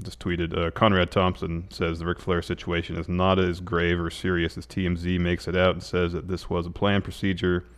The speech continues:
that Flair wanted to have before Vegas. He stated that Flair and the family knew the procedure was coming and he could have had it before or after Vegas and wanted to feel good for StarCast. So hopefully,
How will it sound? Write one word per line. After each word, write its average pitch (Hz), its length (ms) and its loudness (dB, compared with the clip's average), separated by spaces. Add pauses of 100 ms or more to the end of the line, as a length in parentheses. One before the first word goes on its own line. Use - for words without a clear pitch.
(340)
that - 140 -6
Flair 95 280 6
wanted 87 220 2
to 85 60 0
have 87 160 4
before 85 280 -6
Vegas. 104 480 6
He 82 60 -6
stated 87 400 -2
that 85 140 -4
Flair 95 260 4
and 92 100 4
the 82 40 -4
family 92 280 2
knew 90 120 2
the 95 80 -4
procedure 90 340 -4
was - 100 0
coming 87 340 0 (440)
and 87 80 -2
he 85 60 -2
could 87 200 0
have 87 120 2
had 87 200 4
it - 80 -4
before 92 340 2
or - 20 8
after 92 280 4
Vegas 85 400 -2
and 85 100 -4
wanted 85 140 -2
to - 60 -14
feel 87 120 -2
good 82 180 -4
for - 100 -12
StarCast. - 500 -8
So 85 280 -6
hopefully, 98 560 2